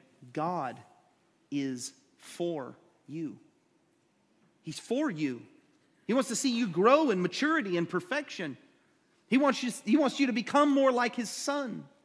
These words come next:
He's for you. But if you want to be like Jesus, you have to suffer like Jesus. So, believer, are you avoiding the blame for your own sin?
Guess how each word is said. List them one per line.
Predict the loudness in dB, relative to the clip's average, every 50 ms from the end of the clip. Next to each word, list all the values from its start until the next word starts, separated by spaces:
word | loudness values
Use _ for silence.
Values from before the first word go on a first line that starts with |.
| _ _ _ _ _ _
He's | -6 -6 -6 -6
for | -6 -2 0 2 2 2 0
you. | -2 -2 -4 -4 -6 -6 -14 -18 _ _ _ _ _ _ _ _ _ _ _ _ _ -2
But | 0 0
if | 0
you | 0 0
want | 0 0 0
to | 0
be | 0 -2 -2
like | -2 -2 -2 -2 -4
Jesus, | -8 -8 -8 -8 -10 -12 -14 -14 -16 -18 -20 -20 _ _ _ _ _ _ _ _ _ _ _ _ _ _ _ _ _ _ _ _ _ _ _ _ _ -10
you | -10
have | -10 -10 -12
to | -12
suffer | -10 -8 -8 -10 -10 -12 -12
like | -12 -14 -14 -16
Jesus. | -18 -18 -18 -18 -20 -20 -20 -20 -20 -20 _ _ _ _ _ _ _ _ _ _ _ _ _ _ _ _ _ _ _ _ _ _ _ _ _ _ _ _ _ _ _ _ _ _ _ _ _ _ _ _ _ _ _ _ _ _ _ _ _ _ _ _ _ _ _ _ -8
So, | -4 -4 -2
believer, | -2 0 0 0 0 -2 -2 -6 -8 -10 -14 _ _ _ _ _ _ _ _ _ _ _ _ _ _ _ _ _ _ -20 -20 -16 -8 -4
are | -2 0
you | 2 2 2
avoiding | 2 0 -2 -4 -2 -2 -4 -6
the | -6
blame | -4 -4 -4 -4 -4 -4 -6
for | -6 -6
your | -6 -4 -4
own | -4 -4 -6 -6
sin? | -8 -8 -8 -8 -8 -8 -10 -14